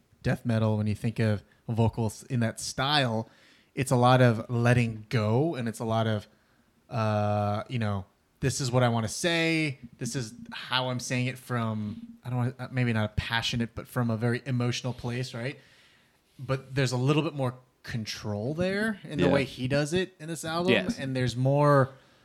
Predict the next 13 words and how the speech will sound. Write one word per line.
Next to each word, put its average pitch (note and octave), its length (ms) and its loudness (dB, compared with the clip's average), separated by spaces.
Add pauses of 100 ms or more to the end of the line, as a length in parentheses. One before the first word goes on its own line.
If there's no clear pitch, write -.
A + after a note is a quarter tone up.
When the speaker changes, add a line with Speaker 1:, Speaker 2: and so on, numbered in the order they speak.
(260)
Speaker 1:
like C3 200 -4
you C#3 140 4
were D3+ 120 6
saying, A#2+ 320 0
Stez, A#2 380 -2
about, A2 640 0 (1000)
I C3 60 -4
don't D3+ 100 0
know, C#3+ 60 4
there's A#2 160 2
a D3+ 40 4
more D3+ 140 6 (120)
conscious - 840 0